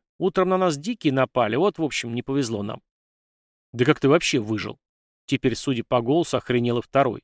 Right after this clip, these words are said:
«Тебя дикие не грохнули? Как это вообще возможно?» «Сам в шоке», совершенно искренне признался я.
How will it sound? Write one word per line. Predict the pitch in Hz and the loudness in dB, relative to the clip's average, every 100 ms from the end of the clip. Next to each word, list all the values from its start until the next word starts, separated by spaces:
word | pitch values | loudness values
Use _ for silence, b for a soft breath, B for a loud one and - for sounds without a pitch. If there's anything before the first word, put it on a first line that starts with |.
| _ | _
«Тебя | - 123 117 | -4 0 2
дикие | 113 175 226 | 0 -2 0
не | 226 220 | 0 0
грохнули? | 233 226 - 220 220 _ | 2 0 -2 -8 -8 _
Как | - - | -2 -2
это | - | 0
вообще | 147 - 117 | -2 0 0
возможно?» | 120 123 107 120 123 _ _ _ _ _ _ _ _ - | 0 0 -4 -6 -12 _ _ _ _ _ _ _ _ -12
«Сам | - 143 196 233 196 | 0 4 6 4 2
в | |
шоке», | - 202 139 - - - | 0 2 2 0 -16 -14
совершенно | - 131 120 - 123 123 | -4 -2 -2 -2 0 0
искренне | 180 - 131 | -2 -4 -4
признался | 113 123 113 117 113 - 139 | -2 -2 -2 0 -2 -2 -4
я. | 117 | -4